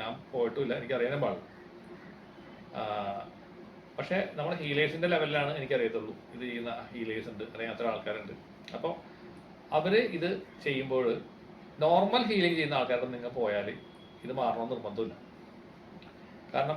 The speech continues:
ഇത്തരം കാര്യങ്ങൾ ചെയ്ത് പരിചയവും അത്തരം ടെക്നിക്കുകളുള്ള ഹീലേഴ്സിൻ്റെയാണ് നിങ്ങൾ പോകാനായിട്ട്. അപ്പോൾ അത് നിങ്ങൾ പോകുമ്പോൾ ചോദിക്കണം ഹീലേഴ്സിൻ്റെ അടുത്ത്, "ഇത് ഇന്നതാണ് പ്രശ്നം, എനിക്ക് ഇന്ന പോലെ ഒരു ബാധാവിഷയമുണ്ട്, അല്ലെങ്കിൽ നെഗറ്റീവ് എനർജിയാണ്,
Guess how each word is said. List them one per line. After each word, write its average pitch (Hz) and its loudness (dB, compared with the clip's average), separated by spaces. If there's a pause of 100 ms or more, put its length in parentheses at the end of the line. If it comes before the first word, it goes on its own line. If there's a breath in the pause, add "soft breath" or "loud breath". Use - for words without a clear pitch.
(120)
ഇത്തരം 180 4
കാര്യങ്ങൾ 147 6 (580)
ചെയ്ത് 147 4
പരിചയവും 127 4 (480)
അത്തരം 160 0
ടെക്നിക്കുകളുള്ള 190 6 (340)
ഹീലേഴ്സിൻ്റെയാണ് 135 0
നിങ്ങൾ 120 -2 (100)
പോകാനായിട്ട്. 98 -2 (280)
അപ്പോൾ 135 4
അത് 165 8
നിങ്ങൾ 190 2
പോകുമ്പോൾ 170 6
ചോദിക്കണം 170 2
ഹീലേഴ്സിൻ്റെ 113 -2
അടുത്ത്, - -10
"ഇത് 135 0
ഇന്നതാണ് 135 4
പ്രശ്നം, 127 -6 (100)
എനിക്ക് 117 -6
ഇന്ന 113 -2
പോലെ 107 0
ഒരു 110 -4 (480 loud breath)
ബാധാവിഷയമുണ്ട്, 107 2
അല്ലെങ്കിൽ 120 -2
നെഗറ്റീവ് 107 -4
എനർജിയാണ്, 107 -4